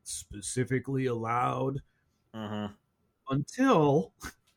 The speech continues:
Speaker 1: the band straight up created a, quote,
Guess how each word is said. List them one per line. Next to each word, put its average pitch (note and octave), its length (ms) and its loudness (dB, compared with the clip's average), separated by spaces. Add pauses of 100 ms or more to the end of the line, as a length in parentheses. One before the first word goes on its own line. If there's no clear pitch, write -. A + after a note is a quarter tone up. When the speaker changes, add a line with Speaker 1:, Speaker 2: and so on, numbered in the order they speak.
Speaker 1:
the E3+ 160 0
band G#3 420 8
straight F#3 480 0
up F#3+ 200 0
created E3 520 2
a, C#3 180 2
quote, E3 400 -2